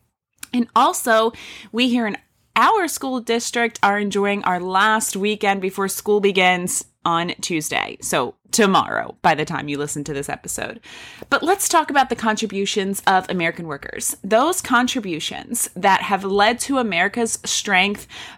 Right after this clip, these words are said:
prosperity, and well-being. Those contributions required hustle. Should I bleep out that word? Hustle? The H-bomb? Because somehow it's been given a bad rap.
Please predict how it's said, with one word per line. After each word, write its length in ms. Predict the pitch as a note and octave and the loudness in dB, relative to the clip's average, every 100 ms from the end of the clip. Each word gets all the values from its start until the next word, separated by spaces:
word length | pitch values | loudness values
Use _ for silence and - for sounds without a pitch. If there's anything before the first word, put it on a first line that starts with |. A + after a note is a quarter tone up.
| _ - | _ -10
prosperity, 1040 | - A2+ - - - A3+ A3 A3 A3 A3 - | -6 -4 -4 -4 -2 0 0 2 2 2 2
and 220 | F3 E3+ | -2 0
well-being. 680 | F#3 G#3 A3+ F#3+ D3 - - - - _ | 4 4 4 0 -2 -4 -10 -18 -20 _
Those 440 | G#3 F#3 A#3+ D#4 E4 | -4 2 4 4 0
contributions 1080 | - B3+ B3 B3 F#3+ F3+ F3 - - G3 G#3+ | 0 2 2 -2 -4 -6 -6 -8 -6 -2 0
required 680 | G3+ - G3 F#3 F3 F3+ F3 | -2 -2 2 4 4 2 -2
hustle. 760 | - - D3 - - - - _ _ _ _ _ _ _ _ _ _ _ _ | -4 -4 -4 -4 -8 -10 -14 _ _ _ _ _ _ _ _ _ _ _ _
Should 180 | - G3 | -2 0
I 80 | F#3 | 2
bleep 280 | F3+ F#3 F#3 | 2 2 4
out 200 | F3 F3 | 4 4
that 160 | F3 | 0
word? 380 | E3+ E3 F3+ G3+ _ _ _ _ | 0 -4 -4 -6 _ _ _ _
Hustle? 640 | - F#3 - G3+ G3 G3+ _ _ - | -2 -2 0 0 0 -2 _ _ -2
The 180 | G#3 - | 2 4
H-bomb? 840 | G#3 G3 - - G#3 F#3+ F#3+ A3 A#3 _ _ _ _ | 4 2 0 2 4 4 2 -2 -10 _ _ _ _
Because 300 | A#3+ B3+ D4+ | -4 0 0
somehow 720 | - - G4+ A#4+ E4 D4+ C4 | -2 0 0 0 2 4 4
it's 220 | B3+ B3+ - | 2 -2 -4
been 180 | B3 | -4
given 260 | A3 A#3 A#3 | -2 -2 -2
a 60 | G3 | -2
bad 340 | E3+ E3 D#3 | 0 0 -2
rap. 320 | D3+ - - | -6 -6 -8